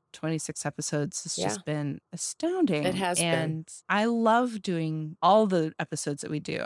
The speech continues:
Speaker 1: I especially also love the What's in Your Pantry because it does give me a chance to go, "Oh, wow, the fact that I can so casually have both cinnamon and salt and saffron and turmeric and, like,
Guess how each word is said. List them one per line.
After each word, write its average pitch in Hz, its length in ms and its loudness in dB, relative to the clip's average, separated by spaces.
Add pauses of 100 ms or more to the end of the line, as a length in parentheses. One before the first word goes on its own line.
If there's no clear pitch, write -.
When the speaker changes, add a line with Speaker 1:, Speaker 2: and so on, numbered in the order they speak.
Speaker 1:
I 180 60 0
especially 180 800 0
also 175 340 0
love 156 300 -4
the 160 100 -4
What's 156 240 -6
in - 80 -4
Your 143 80 0
Pantry 151 380 -2
because 160 340 -4
it 185 140 -4
does 196 280 2
give 180 200 -2
me 170 160 0
a 151 40 -4
chance - 460 -6
to 160 440 -4 (240)
go, 175 320 2 (160)
"Oh, 226 420 2
wow, 196 580 2 (300)
the 214 100 -2
fact 262 280 0
that 196 100 4
I 208 140 4
can 214 240 2
so 220 280 0
casually 233 600 0
have 190 480 0
both 175 180 -2
cinnamon 208 580 0 (360)
and 202 260 4
salt 175 440 4 (360)
and 247 240 4
saffron 180 760 2 (160)
and 254 260 4
turmeric 226 680 2
and, 233 400 4
like, 214 240 4